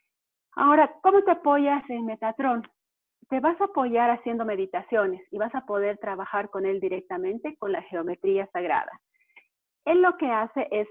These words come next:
abrir tus capas de conciencia y va a ir desbloqueando las áreas de tu vida, estas áreas que no te permiten tener la vida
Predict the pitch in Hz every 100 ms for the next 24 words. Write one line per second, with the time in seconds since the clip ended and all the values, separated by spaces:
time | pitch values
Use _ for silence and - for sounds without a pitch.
0 | - 208 196 233 302 339 - 233 - 214
1 | 208 208 185 180 175 175 175 196 180 180
2 | 247 349 _ - 233 277 302 320 277 226
3 | 214 208 226 220 220 190 190 214 202 202
4 | 180 180 175 175 180 196 320 _ _ _
5 | _ _ _ _ - 339 359 349 247 233
6 | 240 - 233 254 370 320 - 208 226 254
7 | 247 208 196 202 208 196 202 202